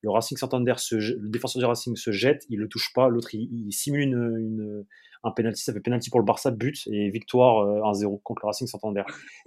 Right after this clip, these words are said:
Et c'est une personne qui répondait ça. En fait, c'était une personne de Twitter qui répondait, euh,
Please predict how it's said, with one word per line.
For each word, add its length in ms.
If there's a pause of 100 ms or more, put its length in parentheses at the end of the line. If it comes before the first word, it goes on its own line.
Et 140
c'est 120
une 60
personne 240
qui 140
répondait 340
ça. 260
En 60
fait, 80
c'était 180
une 80
personne 240
de 60
Twitter 280
qui 120
répondait, 500
euh, 300